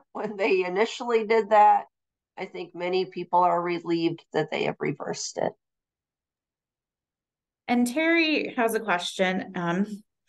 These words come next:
Speaker 2: he asks, "Is it accurate to assume that public academic institutions are at more risk than private institutions are?" For example, would the ability to challenge materials be more broadly construed to include taxpayers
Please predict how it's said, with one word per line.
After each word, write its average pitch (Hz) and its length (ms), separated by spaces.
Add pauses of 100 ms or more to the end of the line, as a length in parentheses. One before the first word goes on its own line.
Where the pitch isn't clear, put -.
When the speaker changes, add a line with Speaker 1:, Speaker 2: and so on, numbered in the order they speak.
(320)
Speaker 2:
he 220 160
asks, 208 380 (100)
"Is 254 240
it - 280
accurate 262 600
to 285 140
assume 214 560
that 175 240
public 269 520 (220)
academic 226 600
institutions 180 920
are 185 200
at 202 100
more 240 340
risk 190 460
than 190 260
private 185 500
institutions 151 680
are?" - 340 (540)
For 240 120
example, 220 840
would 233 180
the 262 320
ability 262 640
to 247 180
challenge 233 460
materials 196 760
be 190 140
more 196 420
broadly 202 480
construed 226 640
to 202 140
include 185 500
taxpayers 190 1120